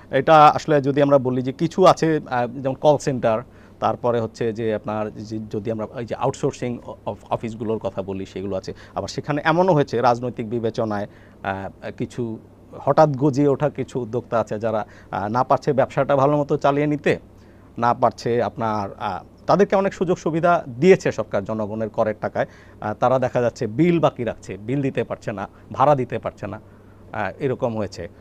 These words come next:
আহ, রাজশাহীর ক্ষেত্রেও, আহ, ভাড়ার, রাজশাহীটা অবশ্য, আহ, ছোট তুলনামূলক। আহ, হাইটেক পার্ক একটা সিলেটে হয়েছে বিপুল খরচ করে, আহ, আটটা প্রতিষ্ঠান বরাদ্দ নিয়েছে, মাত্র একটা র্যাঙ্কস যা-, এ, যারা, আহ,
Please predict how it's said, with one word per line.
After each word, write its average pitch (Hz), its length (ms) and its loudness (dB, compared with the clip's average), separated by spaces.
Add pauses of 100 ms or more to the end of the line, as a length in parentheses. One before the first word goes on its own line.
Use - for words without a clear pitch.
(160)
আহ, 101 300 -4
রাজশাহীর 135 480 0
ক্ষেত্রেও, 123 580 -2 (100)
আহ, 104 240 -4 (340)
ভাড়ার, 113 340 0 (140)
রাজশাহীটা 147 540 -2
অবশ্য, 180 360 2 (100)
আহ, 101 160 -2 (280)
ছোট 190 200 2
তুলনামূলক। 107 600 -4 (540)
আহ, 98 220 -6 (880)
হাইটেক 202 460 2
পার্ক 185 200 2 (140)
একটা 156 400 2
সিলেটে 196 420 4
হয়েছে 110 360 -4 (360)
বিপুল 165 320 -2
খরচ 123 300 -2
করে, 120 200 -4 (380)
আহ, - 160 -4
আটটা 143 260 2
প্রতিষ্ঠান 143 480 -4
বরাদ্দ 120 300 0
নিয়েছে, 110 300 -6
মাত্র 120 320 -6
একটা 98 420 -4 (220)
র্যাঙ্কস 139 360 -2
যা-, 92 140 -4 (140)
এ, 110 180 -10 (280)
যারা, 104 340 -6
আহ, 110 120 -8